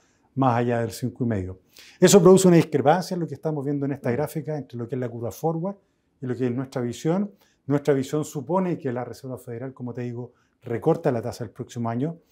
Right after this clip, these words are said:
Eh, la curva forward hoy día está asumiendo que la Reserva Federal no recorta la tasa y por lo tanto el Banco Central no va a poder ir mucho más allá que un cinco y medio. Este año, de todas maneras, debiésemos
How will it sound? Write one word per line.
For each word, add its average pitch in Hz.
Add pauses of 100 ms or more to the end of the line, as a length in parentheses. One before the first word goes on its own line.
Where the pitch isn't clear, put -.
(380)
Eh, 139
la 120
curva 151
forward 160
hoy 123
día 131
está 139 (280)
asumiendo 131
que 120
la 120
Reserva 117
Federal 110
no 139
recorta 113
la 101
tasa 107 (280)
y 123
por 113
lo 110
tanto 131
el 110
Banco 117
Central 123
no 120
va 120
a 107
poder 120
ir 127
mucho 127
más 110
allá 120 (400)
que 120
un 113
cinco 123
y 120
medio. 98 (380)
Este 156
año, 170
de 156
todas 156
maneras, 147
debiésemos 131